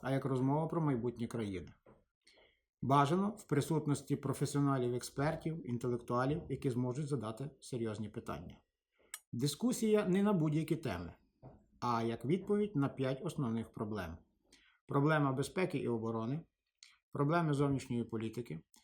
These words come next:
проблеми соціально-економічного курсу, кадрові призначення і гуманітарні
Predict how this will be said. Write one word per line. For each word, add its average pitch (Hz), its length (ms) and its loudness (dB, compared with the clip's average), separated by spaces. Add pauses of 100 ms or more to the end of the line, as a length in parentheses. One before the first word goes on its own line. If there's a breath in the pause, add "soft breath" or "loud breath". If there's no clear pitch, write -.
(200 soft breath)
проблеми 151 440 4
соціально-економічного 123 1120 0
курсу, 123 480 -6 (380)
кадрові 127 560 4
призначення 180 800 0 (360)
і 214 320 2 (260)
гуманітарні 143 880 4